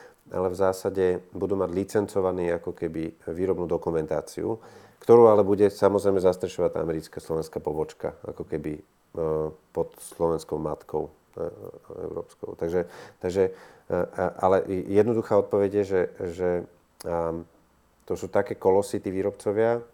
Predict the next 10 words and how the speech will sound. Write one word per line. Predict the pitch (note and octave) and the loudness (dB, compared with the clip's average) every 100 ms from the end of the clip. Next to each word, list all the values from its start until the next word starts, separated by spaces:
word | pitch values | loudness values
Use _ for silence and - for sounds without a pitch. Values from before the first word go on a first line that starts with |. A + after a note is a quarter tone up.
| _ _ _ _ _ - _ _ _ _ _ - | _ _ _ _ _ -20 _ _ _ _ _ -12
a | F#2 F2 - | -6 -6 -6
s | |
takými | - F#2+ G#2 F#2+ | -4 -2 -2 -4
skúsenostiami | - F2+ G2 F2+ G2 F#2 | -4 -6 -6 -4 -4 -2
a | F2+ | 0
toľkými | F2+ F2 F#2+ E2+ | -2 -2 -2 -2
odborníkmi, | E2+ F2 F2 - F2 | -2 -4 -4 -6 -8
že, | E2+ E2+ E2+ - | -2 -2 -2 -6
že, | E2+ E2 E2 E2 E2 | -12 -6 -4 -2 -4
e, | - F2 E2 E2 | -6 -4 -4 -4